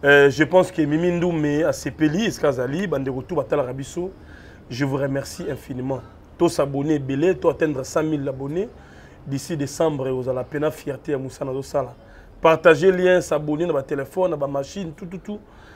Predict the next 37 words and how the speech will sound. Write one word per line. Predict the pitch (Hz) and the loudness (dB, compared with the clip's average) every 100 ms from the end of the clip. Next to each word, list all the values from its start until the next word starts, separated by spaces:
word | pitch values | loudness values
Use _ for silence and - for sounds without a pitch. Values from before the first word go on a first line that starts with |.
| - - - | -20 -20 0
Pour | 170 | 4
nous, | 160 | 4
pour | 135 143 135 127 | 2 -4 -4 -6
ça, | 156 147 147 160 | -6 -6 -6 -4
force. | - 170 - - - - - - - - - | 2 2 0 -14 -20 -20 -20 -20 -20 -20 -8
Et | 147 139 | -4 -4
pour | 127 | -4
ça, | - 147 131 - 131 | -2 -2 -2 -10 -12
plaisir. | 135 113 123 | -12 -10 -6
Je | 131 | -4
vous | 147 | 0
aime | 170 151 | 0 0
beaucoup. | 127 - 262 269 - - - - - - | -4 -6 -6 -6 -12 -20 -20 -20 -20 -6
Merci | 143 147 - 160 | -2 -2 0 2
à | 139 131 | 2 0
tous | - | -6
mes | 143 135 | -6 -6
vrais. | 113 147 123 | -4 -4 -4
Si | - | -6
vous | 170 156 | -2 2
êtes | 151 | 2
vrais, | 123 156 | 2 0
nanga, | 139 135 170 | 0 -2 -2
benganga, | 139 139 135 131 196 269 - - - | -2 -4 -4 -2 -4 -4 -18 -20 -14
to | - | -8
bengana. | 147 147 139 120 - - - - - - - - | -4 -4 -4 -10 -16 -20 -20 -20 -20 -20 -14 2
Président | 175 165 240 | 2 6 6
Pedro | 240 208 196 156 156 | 8 8 8 8 2
Moutou, | 175 - 143 | 2 0 -2
leader | 139 147 135 | 2 2 2
à | |
jeunesse. | 127 127 139 135 - - - | -4 -4 -4 -4 -12 -18 2
Pedro | - 214 147 165 | 12 12 12 4
Moutou, | 165 175 208 - 160 151 | 4 4 2 0 -2 0
leader | 151 165 151 139 | 4 4 4 -2
à | |
jeunesse. | 120 139 165 165 - | -2 0 0 -2 -12